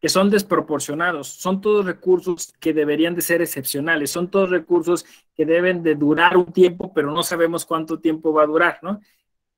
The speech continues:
Pero que no, porque no hemos encontrado otro camino idóneo para lograr la, la, la igualdad sustantiva, ¿no? Es lo que platicamos con María Luisa. Si lo dejo de hacer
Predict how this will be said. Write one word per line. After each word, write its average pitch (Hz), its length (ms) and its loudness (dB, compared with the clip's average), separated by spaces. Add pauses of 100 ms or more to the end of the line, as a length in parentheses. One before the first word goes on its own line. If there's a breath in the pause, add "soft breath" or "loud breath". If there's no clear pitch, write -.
(140)
Pero 180 340 2
que 185 200 6
no, 208 260 -4 (100)
porque 175 260 -2
no 196 140 4
hemos 233 340 2
encontrado 190 720 2
otro 196 260 -2
camino 185 460 -4
idóneo 180 380 2
para 147 200 0
lograr 151 380 0
la, 170 240 -2
la, 143 240 -6
la 143 180 -2
igualdad 143 420 0
sustantiva, 143 600 2
¿no? 190 240 -6 (200 soft breath)
Es 170 140 2
lo 170 100 2
que - 120 -10
platicamos 151 440 -2
con 151 180 -4
María 139 200 0
Luisa. 165 340 4 (160)
Si - 300 2
lo 160 200 2
dejo 220 360 4
de 185 80 0
hacer 196 400 -2